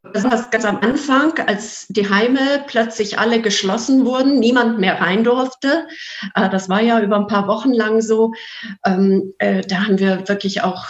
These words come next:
zugeschaut, wie manche Menschen wirklich so in sich zurückgesunken sind und, ähm, ja,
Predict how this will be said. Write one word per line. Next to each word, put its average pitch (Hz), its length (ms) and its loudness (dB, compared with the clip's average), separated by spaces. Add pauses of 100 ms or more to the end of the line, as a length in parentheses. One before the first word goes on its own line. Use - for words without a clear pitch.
(120)
zugeschaut, 196 800 -2
wie 202 100 2
manche 196 260 2
Menschen 196 340 0
wirklich 208 280 -2
so 202 80 0
in 214 160 0
sich 226 220 -2
zurückgesunken 220 640 -2
sind 220 340 2 (600)
und, 196 280 0 (840)
ähm, 185 380 0
ja, 185 400 -2